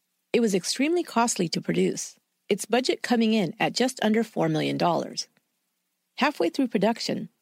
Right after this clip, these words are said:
the entire film had to be retooled to include sound.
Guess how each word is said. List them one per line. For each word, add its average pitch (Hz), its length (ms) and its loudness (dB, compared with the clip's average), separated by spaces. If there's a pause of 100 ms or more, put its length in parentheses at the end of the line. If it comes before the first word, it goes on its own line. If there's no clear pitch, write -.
(160)
the 202 100 4
entire 269 420 2
film 240 320 0
had 190 200 0
to 185 80 -4
be 170 120 0
retooled 208 640 0 (240)
to 247 140 2
include 190 400 0
sound. 175 480 -2